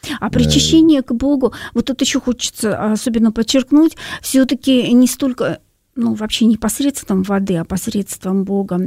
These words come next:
Speaker 1: Иисуса Христа, Сына Божьего.
Speaker 2: Посредством Святаго Духа и
Speaker 1: Мгм.
Speaker 2: посредством Божественной Благодати. Потому что,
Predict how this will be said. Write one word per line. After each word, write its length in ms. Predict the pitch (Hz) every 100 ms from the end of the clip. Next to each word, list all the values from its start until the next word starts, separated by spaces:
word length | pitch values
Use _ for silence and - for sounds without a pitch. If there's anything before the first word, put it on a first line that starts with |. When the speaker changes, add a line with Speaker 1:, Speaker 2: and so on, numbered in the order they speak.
| -
Speaker 1:
Иисуса 460 | 202 190 - 202 196
Христа, 440 | 214 - - 185
Сына 300 | - 196 185
Божьего. 360 | 180 196 - 165
Speaker 2:
Посредством 720 | 226 - - 95 135 - 110
Святаго 460 | - 95 104 101 98
Духа 440 | 101 104 - 87 - 208 -
и 40 |
Speaker 1:
Мгм. 40 | 208
Speaker 2:
посредством 680 | 85 - 101 107 - 92
Божественной 460 | 87 85 98 - 92
Благодати. 640 | 85 85 90 78 - 67 _
Потому 220 | - 175
что, 260 | 185 98